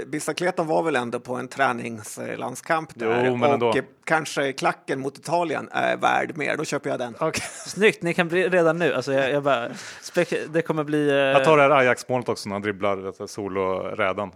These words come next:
Speaker 2: Ja.
Speaker 3: Men det här förklarar varför N F T funkar. Det här är exakt varför N F T funkar. För inte fan bryr ni, ni er om någon jävla teknik och blockkedjor och sånt. Det är inte därför. Det här är verkligen bara storyn bakom. Ni tror att andra människor, ni litar på tekniken tillräckligt mycket.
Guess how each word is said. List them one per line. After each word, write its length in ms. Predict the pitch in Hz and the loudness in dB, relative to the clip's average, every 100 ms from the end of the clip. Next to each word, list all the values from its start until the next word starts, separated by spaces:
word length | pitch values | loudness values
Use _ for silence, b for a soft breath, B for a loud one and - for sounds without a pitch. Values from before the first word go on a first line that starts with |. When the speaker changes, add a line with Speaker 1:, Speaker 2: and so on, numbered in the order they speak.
| - | -10
Speaker 2:
Ja. 240 | 104 - b | -10 -10 b
Speaker 3:
Men 140 | - 185 | -4 -2
det 60 | |
här 220 | 202 277 269 | 2 0 0
förklarar 420 | 220 160 135 135 | -2 0 2 2
varför 440 | 135 151 151 - | 2 0 0 0
N 160 | 143 135 | -2 -2
F 140 | - | -8
T 240 | - 131 120 | -4 -2 -2
funkar. 420 | 127 117 117 - | -4 -6 -6 -6
Det 60 | 147 | -2
här 120 | 185 | 0
är 40 | |
exakt 360 | 185 - 226 - | 0 0 -2 0
varför 180 | 151 143 | -2 -2
N 80 | 135 | -6
F 80 | - | -4
T 140 | 131 | -6
funkar. 260 | 143 131 151 | -4 -8 -4
För 140 | 175 B B - | -4 B B -12
inte 220 | 190 165 | -10 -4
fan 220 | 214 175 | -2 0
bryr 120 | 185 | 0
ni, 400 | 185 220 233 - | 0 -2 -2 -4
ni 180 | 185 208 | -4 -2
er 100 | 233 | -2
om 80 | 214 | -2
någon 60 | 196 | -2
jävla 160 | 156 | -4
teknik 800 | - 131 139 147 185 185 - - | -6 -10 -8 -6 -4 -6 -8 -6
och 160 | 147 139 | -4 -2
blockkedjor 880 | 143 160 - - 160 185 170 160 139 | -2 -2 -6 -6 -2 0 0 -2 -2
och 80 | 139 | -6
sånt. 140 | 131 | -6
Det 40 | 165 | -4
är 40 | |
inte 140 | 190 | -4
därför. 520 | 147 160 220 - - - b b | 0 2 2 -2 -10 -12 b b
Det 80 | - | -2
här 60 | 147 | 0
är 40 | |
verkligen 240 | 233 - 139 | 2 0 0
bara 120 | 120 | 0
storyn 340 | - 226 247 | 0 0 0
bakom. 400 | 214 175 143 147 180 B | 0 0 -2 -6 -10 B
Ni 180 | - 190 | -8 -6
tror 160 | 202 170 | -2 0
att 80 | 165 | 0
andra 220 | 156 175 | 0 -2
människor, 380 | 185 151 147 143 | -2 -4 -4 -4
ni 80 | |
litar 300 | 165 190 180 | -2 -2 -2
på 100 | 220 | -4
tekniken 540 | 196 139 147 143 131 117 | -4 -6 -4 -4 -6 -10
tillräckligt 500 | - 120 139 143 113 | -10 -6 -4 -4 -8
mycket. 300 | 104 - | -12 -14